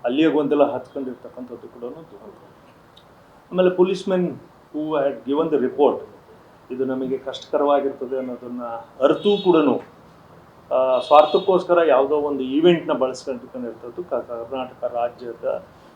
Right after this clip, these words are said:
ಬಗ್ಗೆ ಶೋಭೆ ತರ್ತಕ್ಕಂಥದ್ದಲ್ಲ. ಯಾವುದೋ ಈವೆಂಟ್ ನಡೀತಾ ಇರ್ತದೆ, these are all world events, ಆಗ್ಬಾರ್ದು, ಆಗ್ಬೇಕು ಅನ್ನೋದ್ರ ಬಗ್ಗೆ ನಾನು ವ್ಯಾಖ್ಯಾನ ಮಾಡೋದಕ್ಕೆ ಹೋಗಲ್ಲ, ಯಾಕಂದ್ರೆ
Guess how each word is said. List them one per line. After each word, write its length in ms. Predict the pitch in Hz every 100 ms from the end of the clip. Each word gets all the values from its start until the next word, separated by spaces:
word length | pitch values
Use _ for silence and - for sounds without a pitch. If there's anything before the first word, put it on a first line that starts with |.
| - - -
ಬಗ್ಗೆ 200 | 127 190 180 165 143 131 -
ಶೋಭೆ 220 | 156 175
ತರ್ತಕ್ಕಂಥದ್ದಲ್ಲ. 840 | 180 156 147 135 123 113 107 98 98 - - - - - - - - 104
ಯಾವುದೋ 520 | 120 165 185 202 - -
ಈವೆಂಟ್ 420 | 156 170 165 160
ನಡೀತಾ 320 | 147 143 - 185
ಇರ್ತದೆ, 480 | 135 104 92 -
these 160 | 123 123
are 100 | 131
all 260 | 147 151 135
world 280 | 135 139 131
events, 240 | 110 120
ಆಗ್ಬಾರ್ದು, 640 | 123 147 151 139 139 143
ಆಗ್ಬೇಕು 440 | 123 131 135 135 139
ಅನ್ನೋದ್ರ 240 | 131 127
ಬಗ್ಗೆ 260 | 120 123 131
ನಾನು 220 | 123 120
ವ್ಯಾಖ್ಯಾನ 340 | 127 - 143
ಮಾಡೋದಕ್ಕೆ 460 | 135 127 120 120 120
ಹೋಗಲ್ಲ, 240 | 110 101
ಯಾಕಂದ್ರೆ 500 | 101 107 131 131 -